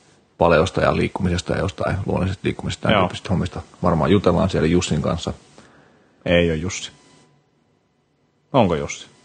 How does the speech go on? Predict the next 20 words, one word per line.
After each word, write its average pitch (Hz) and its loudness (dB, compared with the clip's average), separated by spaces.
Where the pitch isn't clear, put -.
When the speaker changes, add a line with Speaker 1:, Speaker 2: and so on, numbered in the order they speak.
Speaker 2:
Onks - -8
Palemonta 90 2
Jusseja? 80 -6
Kun 98 -10
siellä 104 0
oli 104 0
Jussi 104 -4
vieraanakin. 73 -6
Speaker 1:
Joo, 85 2
joo, - 0
kyllä. 80 -4
Speaker 2:
Noniin, 110 -2
en 95 -2
mä 90 -2
tunne 82 -8
ketään. - -16
<laughs> - 2
Mennään 98 2
eteenpäin. 90 -10
Jussi. - -8